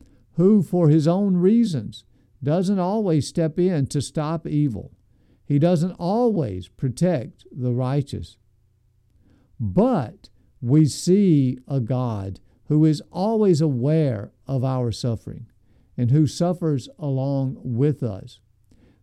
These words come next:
God did not allow Abel's suffering because he was immune to it, because somehow he was ignorant of it.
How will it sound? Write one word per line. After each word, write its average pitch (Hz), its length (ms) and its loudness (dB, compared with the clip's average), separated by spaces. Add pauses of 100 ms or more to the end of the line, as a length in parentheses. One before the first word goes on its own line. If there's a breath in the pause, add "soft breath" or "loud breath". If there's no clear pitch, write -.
(180)
God 160 480 0
did 151 160 2
not 160 460 -2
allow 147 720 -4
Abel's 147 480 -2
suffering 135 520 -4
because 131 560 -4 (280 soft breath)
he 160 240 2
was 139 400 0 (100)
immune 151 580 2
to 123 140 -2
it, 104 120 -8
because 135 460 -4 (240 soft breath)
somehow 147 640 -2
he 147 280 0
was 131 320 -2
ignorant 160 480 -2
of 143 220 0
it. - 220 -12